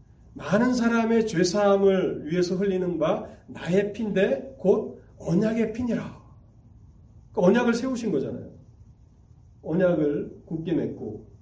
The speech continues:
그 일의 절반에 제사와 예물을 금지한다. 이제 예수 그리스도께서 십자가에 돌아가시면 더 이상 짐승 제사가 필요가 없잖아요.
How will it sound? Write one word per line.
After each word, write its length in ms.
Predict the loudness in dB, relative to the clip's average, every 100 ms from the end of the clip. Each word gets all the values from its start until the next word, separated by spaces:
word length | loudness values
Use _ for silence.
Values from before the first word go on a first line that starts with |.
| -20 -20 -20 -20 -20 -20 -20 -6
그 120 | 2
일의 240 | 4 4 2
절반에 500 | 0 2 2 2 0
제사와 560 | -2 -4 -2 0 0
예물을 320 | 0 -2 -2
금지한다. 600 | -4 -6 -8 -10 -10 -12 -14 -20 -20 -20 -20 -20 -20 -20 -20 -14 0
이제 420 | 2 2 0 -8 -20 -18 -4
예수 200 | -2 0
그리스도께서 640 | 0 0 -2 -4 0 2 2
십자가에 500 | 0 2 2 2 2
돌아가시면 800 | 2 4 2 2 0 0 -2 -10 -20 -20 -20 -20 -16 0
더 100 | 2
이상 220 | 2 0
짐승 440 | 2 2 4 2
제사가 400 | 4 2 2 -2
필요가 300 | -4 -2 0
없잖아요. 500 | -2 0 0 -2 -8